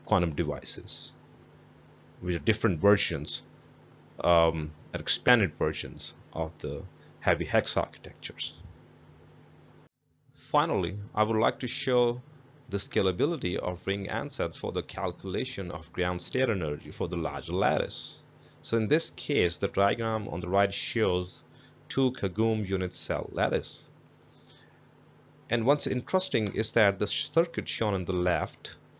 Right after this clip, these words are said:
can be split into two parts. The upper part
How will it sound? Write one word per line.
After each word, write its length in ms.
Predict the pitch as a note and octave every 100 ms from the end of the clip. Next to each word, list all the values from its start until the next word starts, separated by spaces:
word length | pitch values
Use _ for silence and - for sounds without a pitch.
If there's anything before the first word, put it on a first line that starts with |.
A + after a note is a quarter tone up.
| - - -
can 240 | - G#2+
be 280 | F#2 F#2+ F#2
split 380 | F2 - A#2 A2+
into 240 | - F2+
two 220 | - G#2 F2+
parts. 340 | - D3 - -
The 140 | -
upper 240 | C3+ - C3+
part 580 | - A2+ F#2 F2+ -